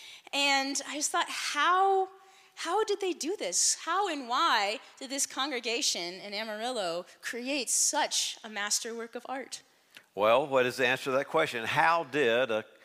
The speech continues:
Speaker 2: European cathedral happen on the High Plains during the Great Depression? What did you find out in your research?
Speaker 1: Well, to hear the answer to that question, you'll have to join us tonight.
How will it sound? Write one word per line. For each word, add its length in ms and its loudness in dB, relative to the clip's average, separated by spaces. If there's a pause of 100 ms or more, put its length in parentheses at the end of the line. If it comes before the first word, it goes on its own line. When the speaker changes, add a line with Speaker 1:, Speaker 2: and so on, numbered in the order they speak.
(160)
Speaker 2:
European 460 2
cathedral 580 0
happen 520 0
on 100 0
the 100 2
High 220 4
Plains 640 -2 (260)
during 180 0
the 80 -4
Great 240 2
Depression? 540 -2
What 160 0
did 80 -8
you 80 0
find 320 2
out 160 4
in 60 -10
your 100 -2
research? 680 -6 (400)
Speaker 1:
Well, 280 2 (260)
to 100 -10
hear 160 -4
the 140 -4
answer 260 -2
to 140 0
that 220 2
question, 380 2
you'll 80 -8
have 140 -6
to 100 -8
join 260 -4
us 140 -2
tonight. 380 -4